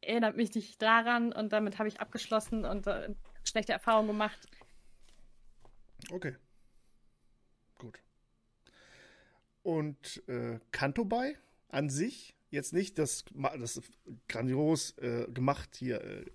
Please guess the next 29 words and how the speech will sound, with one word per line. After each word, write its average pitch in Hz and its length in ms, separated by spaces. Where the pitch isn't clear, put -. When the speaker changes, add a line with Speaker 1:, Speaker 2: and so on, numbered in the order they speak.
Speaker 2:
Special 131 480
Effects 131 460
und, 107 320
äh, 104 60
Sound 117 460
und 107 140
alles 120 220
super. 131 320
Speaker 1:
Mhm. 208 320
Speaker 2:
Aber 120 200
so 120 100
die 120 80
ganze 139 420
Szenerie 135 480
an 120 140
sich, 143 280
die, 110 360
ja, 113 180
die 107 100
Szene 117 440
Speaker 1:
Mm. 101 520
Speaker 2:
ist - 160
ja - 80
auch 107 120
so - 140
ein 107 140
Störfaktor - 600
für - 160
viele. 123 360